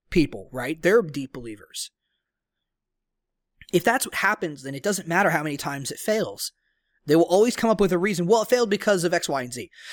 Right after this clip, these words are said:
Well, it didn't work, not because of, of the, the idea. The idea was fine. On paper, it's a utopian society. It's a utopian business,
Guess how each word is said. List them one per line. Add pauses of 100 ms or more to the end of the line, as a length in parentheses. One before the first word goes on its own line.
(120)
Well,
it
didn't
work,
not
because
of,
of
the,
the
idea. (200)
The
idea
was
fine. (460)
On
paper,
it's
a
utopian
society.
It's
a
utopian
business,